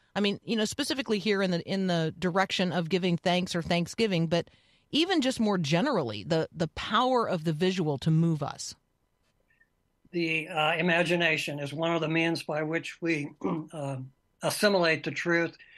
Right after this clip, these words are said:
Speaker 2: And we live in an image-oriented culture. Now, I'm also verbally oriented, as I know you are.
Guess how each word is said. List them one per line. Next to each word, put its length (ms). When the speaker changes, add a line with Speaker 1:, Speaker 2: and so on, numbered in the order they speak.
Speaker 2:
And 420
we 120
live 260
in 120
an 140
image-oriented 960
culture. 720
Now, 320
I'm 240
also 300
verbally 500
oriented, 580
as 200
I 80
know 220
you 260
are. 340